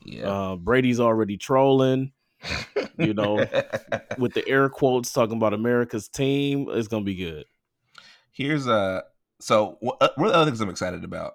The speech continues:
Speaker 1: and this is just me as a sports fan, um, preseason games. Preseason games don't mean a lot to veterans. You know,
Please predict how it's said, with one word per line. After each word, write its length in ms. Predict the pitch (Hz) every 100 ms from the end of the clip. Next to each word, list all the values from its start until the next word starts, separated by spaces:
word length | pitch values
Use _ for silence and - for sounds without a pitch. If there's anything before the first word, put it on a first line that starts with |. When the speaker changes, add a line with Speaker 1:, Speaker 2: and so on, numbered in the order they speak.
| -
Speaker 1:
and 260 | 87 87
this 140 | 90 92
is 100 | 92
just 220 | 95 92
me 140 | 90
as 120 | 87 -
a 40 |
sports 360 | - 92 87 -
fan, 240 | 80 85 _ _ _ _ _
um, 480 | 87 85 85 80 76 _ _ _ _ _
preseason 520 | - 202 214 117 87
games. 460 | 80 64 - - - _
Preseason 420 | 170 214 190 151
games 360 | 131 123 110 107
don't 200 | 117 107
mean 120 | 104
a 40 |
lot 200 | 95 90
to 60 | -
veterans. 580 | 87 87 87 90 - - _
You 100 | 92
know, 280 | 87 76